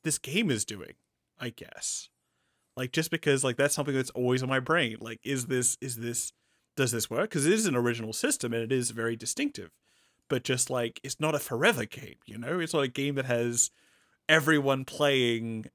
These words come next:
um, everyone's just gonna play this. Like, this is the game that will do, do, uh, like, everyone's just gonna play this game rather than playing other games, and it has a long lifetime. Like, no, this is a very limited lifetime of just,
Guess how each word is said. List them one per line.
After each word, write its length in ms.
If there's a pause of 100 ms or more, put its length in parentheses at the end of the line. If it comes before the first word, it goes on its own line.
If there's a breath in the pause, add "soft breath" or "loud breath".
(120)
um, 720 (840)
everyone's 320
just 140
gonna 140
play 260
this. 320
Like, 120
this 160
is 100
the 80
game 200
that 140
will 100
do, 520 (160)
do, 520 (760)
uh, 500 (840)
like, 140
everyone's 280
just 120
gonna 140
play 240
this 220
game 280
rather 120
than 120
playing 320
other 200
games, 580
and 100
it 40
has 180
a 40
long 200
lifetime. 520
Like, 160
no, 220
this 220
is 100
a 60
very 180
limited 380
lifetime 580
of 140
just, 340